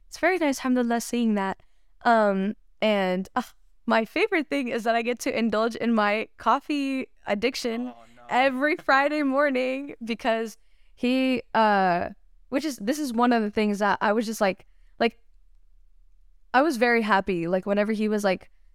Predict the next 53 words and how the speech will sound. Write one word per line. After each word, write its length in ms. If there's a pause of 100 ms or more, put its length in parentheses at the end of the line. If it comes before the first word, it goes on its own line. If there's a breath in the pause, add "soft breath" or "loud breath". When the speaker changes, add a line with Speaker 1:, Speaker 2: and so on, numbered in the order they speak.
(140)
Speaker 1:
um, 280
this 140
is, 160 (160)
I 80
was 140
talking 220
about 180
earlier 480 (120)
when 600
Speaker 2:
I 120
started 380
this, 60
Speaker 1:
it 140
Speaker 2:
by 80
the 100
Speaker 1:
was, 120
Speaker 2:
way. 260
Speaker 1:
yes. 360 (280)
So, 540 (220)
Speaker 2:
<laughs> 240
I 260
just 120
Speaker 1:
uh, 40
Speaker 2:
wanted 220
credit. 200 (140)
Speaker 1:
yes. 440
No, 160
I'm 160
gonna 140
give 160
you 40
the 60
credit, 240
yeah. 220 (340)
Um, 400 (220)
but 360
earlier 340
I 100
was 160
saying 260
that, 160
like, 180
he 280
was, 260 (120)
he 260
was 180
the 80
one 540
getting 420 (140)
me 240
to 120
start 280
studying. 480